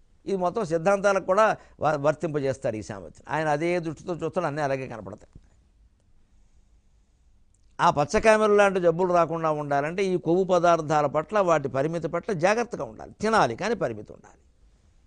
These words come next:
ఇన్ని రోజులు ఇంత పరిమితి, ఇంత పదార్థమైన నియమం ఉండాలి.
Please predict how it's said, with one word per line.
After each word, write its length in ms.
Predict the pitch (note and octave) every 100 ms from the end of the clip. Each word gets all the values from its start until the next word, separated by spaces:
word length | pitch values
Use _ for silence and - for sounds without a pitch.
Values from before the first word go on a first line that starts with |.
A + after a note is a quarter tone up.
| _ _ _ -
ఇన్ని 200 | D#3+ E3
రోజులు 400 | C#3+ C#3+ D#3+ G#3
ఇంత 220 | F3 C#3+
పరిమితి, 400 | B2 B2+ E3 G3+
ఇంత 220 | D#3+ C#3+
పదార్థమైన 680 | C#3+ C#3+ C#3+ C3+ C3 C3+ C#3
నియమం 300 | C3+ F3+ F3
ఉండాలి. 340 | G#2 F#2 -